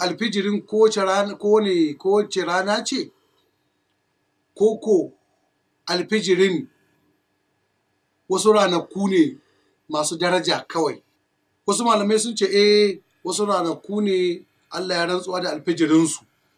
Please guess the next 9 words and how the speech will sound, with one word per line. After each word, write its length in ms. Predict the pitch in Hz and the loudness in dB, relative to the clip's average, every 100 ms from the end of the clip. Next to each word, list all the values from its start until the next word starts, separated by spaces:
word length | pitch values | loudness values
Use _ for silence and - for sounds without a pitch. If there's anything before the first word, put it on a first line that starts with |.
| _ _ _ _ _ _ _ _ _ _ _ _ _ _ | _ _ _ _ _ _ _ _ _ _ _ _ _ _
Wasu 140 | 180 160 | -10 -2
kuma 120 | 208 202 | 2 2
malaman 280 | 185 202 | 2 -2
suka 200 | 196 - 175 | -2 -4 -4
ce 400 | 190 185 175 175 _ _ _ _ - | -2 0 -2 -6 _ _ _ _ -10
alfijirin 680 | 165 170 214 190 185 185 - | -8 -2 -2 0 0 0 -4
kowace 500 | - 214 220 208 185 | -2 2 4 2 0
rana 400 | 160 165 165 160 156 | -2 -2 0 -2 -4
ce. 200 | - | -10